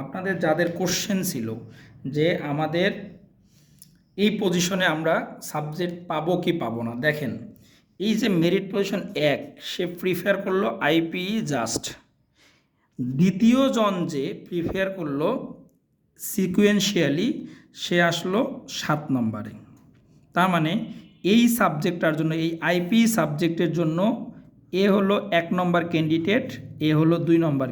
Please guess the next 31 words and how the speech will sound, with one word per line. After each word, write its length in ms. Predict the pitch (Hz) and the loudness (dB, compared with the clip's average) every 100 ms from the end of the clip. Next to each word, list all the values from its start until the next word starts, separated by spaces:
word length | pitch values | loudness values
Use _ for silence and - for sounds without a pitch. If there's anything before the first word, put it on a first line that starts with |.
| 117 | -4
ক্যান্ডিডেট। 460 | 117 110 104 101 - - _ _ - | -4 -4 -6 -14 -16 -20 _ _ -4
তার 120 | 165 | 0
মানে 160 | 170 170 | 2 0
খেয়াল 300 | - 196 196 | 0 0 2
করে 200 | 190 160 | 2 2
দেখেন 260 | 139 135 143 | 2 2 0
মাঝখানে 360 | 160 160 - 185 | 0 0 -2 0
কিন্তু 480 | 196 175 208 262 - - - _ - | 0 2 2 2 -2 -16 -20 _ -4
দুই, 280 | 139 185 190 185 | 2 4 4 2
তিন, 280 | 185 180 175 | 0 2 2
চার, 280 | 180 170 175 | 4 2 2
পাঁচ, 180 | 170 170 165 | 2 2 2
ছয় 160 | - 147 | 0 2
এগুলো 180 | 151 165 | 2 0
কিন্তু 200 | 175 170 170 | 0 -4 0
চলে 180 | 175 151 | 0 0
গেছে। 200 | 120 120 113 - - | -2 -6 -10 -12 -14
তার 120 | - 156 | -4 0
মানে 120 | 165 | 2
আইপিইর 520 | 147 170 175 208 202 | 4 4 4 2 4
জন্য 200 | 220 196 247 208 | 4 4 2 2
এ 140 | 175 208 | 0 0
এক, 240 | 190 180 226 - - - _ _ _ _ - | 2 2 2 -4 -18 -20 _ _ _ _ -2
এ 160 | 185 | 0
দুই, 280 | 160 156 135 | 4 4 4
তার 180 | - 156 | 2 -2
মানে 140 | 180 | 0
এইভাবে 280 | 175 175 180 | 2 2 0
কিন্তু 300 | 180 175 170 | -2 -2 -2
হবে। 260 | 113 113 - - - - - _ _ - - - - - - _ _ _ - | -2 -6 -10 -16 -20 -20 -20 _ _ -20 -20 -20 -20 -20 -20 _ _ _ -2
আবার 340 | 196 202 151 | 2 2 2